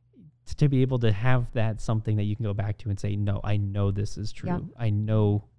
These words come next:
Speaker 1: God is there. I know he cares about me. He cared about me enough to provide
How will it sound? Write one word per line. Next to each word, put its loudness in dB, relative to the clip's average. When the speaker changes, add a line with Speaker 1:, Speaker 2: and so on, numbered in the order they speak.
Speaker 1:
God -6
is -6
there. -4
I -2
know 2
he -2
cares 0
about -4
me. -2
He -4
cared 0
about 0
me 2
enough 0
to -4
provide -2